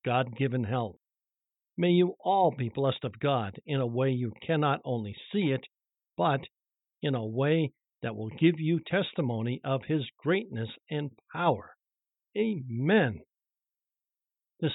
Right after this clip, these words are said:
study podcast is a wholly self-funded outreach presented by the Church of the Unchurched, currently an all-electronic Boston-based outreach uniting the community of lost, searching,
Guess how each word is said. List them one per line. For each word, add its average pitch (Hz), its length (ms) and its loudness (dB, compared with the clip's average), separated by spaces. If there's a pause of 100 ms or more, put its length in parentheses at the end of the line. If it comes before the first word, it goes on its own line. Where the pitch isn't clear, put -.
study 113 360 -4
podcast 131 640 0 (460)
is 156 120 0
a 160 220 4
wholly 190 460 2
self-funded 143 640 0
outreach 127 560 -4 (380)
presented 135 560 -2
by 113 180 -2
the 104 100 -10 (100)
Church 165 240 0 (160)
of 151 180 -2
the 160 160 -2
Unchurched, 135 760 -6 (640)
currently 123 580 -4 (360)
an 123 240 -2
all-electronic 139 1160 -2
Boston-based 135 800 -2
outreach 151 500 -4 (380)
uniting 127 500 0
the 117 180 -2
community 127 580 -2
of 101 160 -6
lost, 123 500 0 (420)
searching, 147 440 0